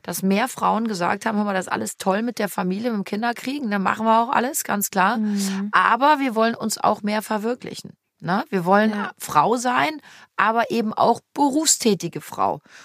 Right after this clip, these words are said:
Speaker 1: Und uns da nochmal irgendwie
Speaker 2: Mhm.
Speaker 1: eben, ja, verselbstständigen und verwirklichen." Und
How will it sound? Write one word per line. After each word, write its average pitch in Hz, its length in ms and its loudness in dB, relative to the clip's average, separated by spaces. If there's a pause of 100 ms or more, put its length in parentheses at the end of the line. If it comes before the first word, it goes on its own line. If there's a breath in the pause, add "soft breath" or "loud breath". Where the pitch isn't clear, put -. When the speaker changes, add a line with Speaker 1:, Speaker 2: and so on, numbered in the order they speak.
(120 loud breath)
Speaker 1:
Und 202 160 0
uns 208 240 -2
da 262 240 6
nochmal 160 380 0
irgendwie 147 560 -6
Speaker 2:
Mhm. 180 340 -4
Speaker 1:
eben, 160 400 -6 (100)
ja, 277 260 0 (280)
verselbstständigen 190 1120 0
und 170 180 -6
verwirklichen." 185 720 -2 (460 loud breath)
Und 196 260 0